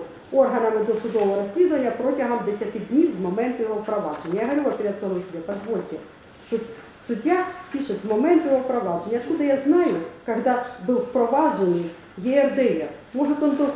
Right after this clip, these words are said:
летом, вот тогда, когда семнадцатого августа две тысячи двенадцатого года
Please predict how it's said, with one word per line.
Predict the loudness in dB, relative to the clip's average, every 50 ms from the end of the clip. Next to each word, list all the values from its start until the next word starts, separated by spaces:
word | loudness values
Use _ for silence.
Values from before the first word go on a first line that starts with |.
| -4 -4 -2
летом, | 0 4 4 4 4 2 2 0
вот | 0 0 0
тогда, | -2 -2 -2 -2 -2
когда | -2 -2 -4 -4 -4
семнадцатого | -4 -4 -2 -2 -2 -2 -4 -4 -2 -2 -2 0 -2
августа | -2 -2 -4 -6 -6 -6 -6
две | -4 -4 -4
тысячи | -4 -6 -6 -6
двенадцатого | -6 -4 -2 -2 -2 -2 -4 -4 -4 -4 -2
года | -2 -2 -2 -2 -2 -4 -4